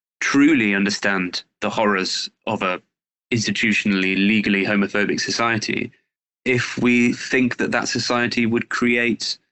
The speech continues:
good people and easy moral choices, because it, it wouldn't. So I do think that's a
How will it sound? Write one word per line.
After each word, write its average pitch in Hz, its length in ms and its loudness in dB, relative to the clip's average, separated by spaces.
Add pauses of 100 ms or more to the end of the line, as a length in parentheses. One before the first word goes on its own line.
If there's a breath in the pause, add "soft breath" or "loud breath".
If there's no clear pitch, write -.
(400)
good 135 260 2
people 117 720 0
and 113 500 -2 (560)
easy 123 540 4
moral 117 720 2 (640)
choices, 202 500 0
because 110 280 -2
it, 117 180 -2 (100)
it 127 160 -2
wouldn't. - 480 -2
So 113 600 0 (540)
I 120 120 0
do 135 160 4
think 139 160 2
that's 117 260 -2
a 104 100 0